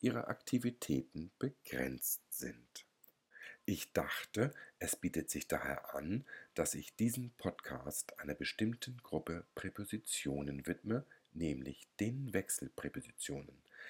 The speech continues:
Denn allzu viel dürften die meisten Zuhörerinnen und Zuhörer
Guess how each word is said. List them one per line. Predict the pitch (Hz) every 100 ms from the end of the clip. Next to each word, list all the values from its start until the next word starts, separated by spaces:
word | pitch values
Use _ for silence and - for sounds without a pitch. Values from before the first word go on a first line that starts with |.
| - -
Denn | 73 -
allzu | 71 - 71
viel | - - 80 80 107 143
dürften | - 92 82 -
die | 73 71
meisten | 69 71 76 - 120 117
Zuhörerinnen | - 127 127 120 113 120 120
und | - 120 -
Zuhörer | - 71 69 71 117